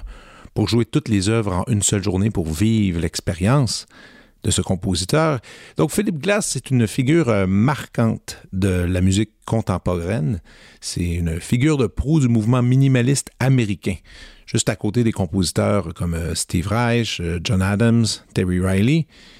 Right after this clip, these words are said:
Et Glass a mené une carrière artistique, euh, étonnamment, euh, riche, euh, diversifiée, mais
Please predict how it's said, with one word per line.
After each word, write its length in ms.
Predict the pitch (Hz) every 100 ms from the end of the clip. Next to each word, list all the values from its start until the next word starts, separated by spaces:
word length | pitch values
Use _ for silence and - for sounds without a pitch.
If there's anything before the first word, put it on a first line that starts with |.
| _ _ -
Et 140 | 101
Glass 320 | 98 147 160
a 60 | 117
mené 400 | 104 104 110 147
une 140 | 170
carrière 440 | 117 113 123 160 139
artistique, 640 | 104 98 - - 180 - -
euh, 300 | 110 101 85 98 -
étonnamment, 340 | - 127 127 131
euh, 440 | 165 110 90 82 92
riche, 540 | 90 139 180 - -
euh, 200 | 85 90
diversifiée, 520 | 92 120 - - 208
mais 260 | 196 123